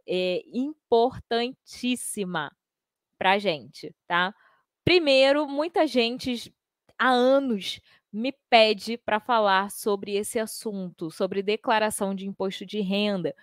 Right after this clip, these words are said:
Porque quando a gente trabalha, quando a gente tem carteira assinada, não que a gente não trabalhe, né? Deixa eu be-, deixar aqui bem claro. Quando a gente trabalha com carteira assinada, a gente recebe lá bonitão um informe de rendimentos.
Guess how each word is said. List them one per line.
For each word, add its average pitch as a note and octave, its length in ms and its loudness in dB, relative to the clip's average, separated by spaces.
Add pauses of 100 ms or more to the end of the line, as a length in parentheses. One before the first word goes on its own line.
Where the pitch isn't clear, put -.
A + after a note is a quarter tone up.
(380)
Porque D4+ 200 8
quando F#4+ 220 6
a A#4+ 60 12
gente C#4+ 280 0
trabalha, F3+ 720 6
quando A3 200 0
a C4 60 4
gente A3+ 260 -4
tem G3 100 -4
carteira F#3 380 -2
assinada, - 360 -8
não E3 240 -6
que A#3 120 0
a - 20 4
gente G#3+ 240 -6
não G3+ 160 -4
trabalhe, D#3+ 640 -6
né? E3+ 120 -4
Deixa E3+ 240 -6
eu F3 40 -8
be-, F3+ 260 -4
deixar F3+ 220 -6
aqui F#3+ 160 -10
bem G3+ 160 -8
claro. - 360 -2 (480)
Quando D4+ 200 10
a F4 40 10
gente G4 240 8
trabalha A3 380 8
com E4 380 10
carteira B3 380 6
assinada, F3 720 2
a A3+ 120 6
gente B3+ 320 0
recebe G3+ 800 4
lá F#3 200 2
bonitão A#3 580 -2
um A#3 60 -4
informe A3 460 0
de A3+ 100 -2
rendimentos. G#3 840 -6